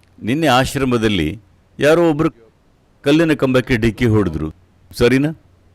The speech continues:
ಜೋರಾಗಿ ಓಡಿ ಬಂದು ಡಿಕ್ಕಿಯಾದ್ದು. ಈಗ ನೀವು ಅದನ್ನ ಮರೆತ್ರೆ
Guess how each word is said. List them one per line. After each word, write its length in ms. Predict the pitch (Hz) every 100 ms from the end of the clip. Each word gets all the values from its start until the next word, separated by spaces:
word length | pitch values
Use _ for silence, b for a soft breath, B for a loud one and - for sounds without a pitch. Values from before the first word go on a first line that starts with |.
| _ _ _ _ _ _ _ _ _ _ _ _ _ _ _ _ _
ಜೋರಾಗಿ 540 | 123 117 170 170 165 151
ಓಡಿ 240 | 143 135
ಬಂದು 280 | 120 123 175 175
ಡಿಕ್ಕಿಯಾದ್ದು. 680 | 135 127 123 101 78 65 67 - _ _ _ _ _ _ _ _ _ _ _ _ _ _ _ _ _ _ 101
ಈಗ 240 | 127 98 78 71 131 _ _ _ _ _ _ _ _ _ _ _ _ _ _
ನೀವು 380 | - 73 95 139 160
ಅದನ್ನ 260 | 147 165
ಮರೆತ್ರೆ 460 | 165 170 175 135